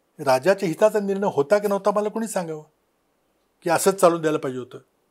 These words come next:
आणि ते मला पर-, गंमत सांगतो, ती पर्याय मला काय दिले की तुमची बँक नाही, लायसन्स नाही, त्यामुळे बँक म्हणून काम करता येणार. मग दोन पर्याय आहेत,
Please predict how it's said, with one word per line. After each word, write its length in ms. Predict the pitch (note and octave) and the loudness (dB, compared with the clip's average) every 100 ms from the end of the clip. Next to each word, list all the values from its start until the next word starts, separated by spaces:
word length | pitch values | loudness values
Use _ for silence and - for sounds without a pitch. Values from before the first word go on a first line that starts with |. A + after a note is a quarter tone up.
| _ _ _ _ | _ _ _ _
आणि 200 | E3 - | -12 -4
ते 80 | - | 0
मला 180 | G3 G#3 | 2 2
पर-, 300 | G3+ E3 C#3 | 2 -2 -2
गंमत 220 | D3+ D#3+ | -4 -2
सांगतो, 300 | G3 F#3 E3+ | -2 -2 -2
ती 100 | F3+ | -4
पर्याय 300 | F3+ D3+ E3 | -4 0 2
मला 180 | F#3 F3 | 2 0
काय 200 | E3+ D#3 | 0 -2
दिले 220 | C3+ A#2+ A#2 _ _ _ _ - | -4 -10 -14 _ _ _ _ -16
की 60 | |
तुमची 260 | C#3+ D#3 F3+ | -12 -4 -2
बँक 360 | C#3 D3+ E3 | 2 0 0
नाही, 220 | E3+ E3 D3+ | 0 0 0
लायसन्स 300 | C3 C#3+ D#3 | -2 -6 -8
नाही, 120 | D3+ | -6
त्यामुळे 240 | E3 D#3 | -6 -4
बँक 200 | C3 D3 D#3 | -4 -4 -6
म्हणून 160 | D#3+ | -10
काम 200 | D3+ C#3 | -4 -4
करता 260 | C3+ C3+ B2+ | -4 -8 -8
येणार. 180 | A#2+ B2 | -12 -12
मग 120 | C#3+ | -4
दोन 180 | F3 F#3 | -4 -2
पर्याय 240 | D3 A#2+ | -6 -8
आहेत, 100 | A2 | -12